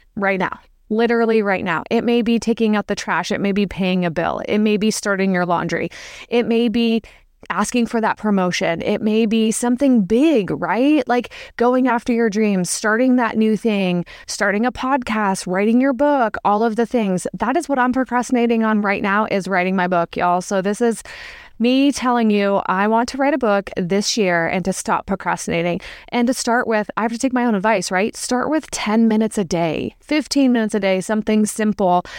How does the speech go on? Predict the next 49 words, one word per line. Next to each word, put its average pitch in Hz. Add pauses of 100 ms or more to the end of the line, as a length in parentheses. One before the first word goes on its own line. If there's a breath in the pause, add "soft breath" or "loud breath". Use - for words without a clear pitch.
(220 loud breath)
I 214
was 214
listening 208
to 208
something 196
yesterday 180
and 170
they're 190
like, 185
"You 208
can 247
change 233
your 233
life 226
by 185
ten 196
minutes 190
a -
day." 185
I'm 180
like, 190
"Hey, 294 (120)
I 240
preach 302
that. 196
I 233
do 269
that." 208 (400 loud breath)
I 226
changed 233
my 214
life 190
by 185
ten 185
minutes 175
a 185
day 170
by 170
starting 175
yoga 185
years 190
ago 190 (280 loud breath)
with 208
ten 180
minutes 175
a 180
day. 170 (240)
And 220 (1080 loud breath)
it's -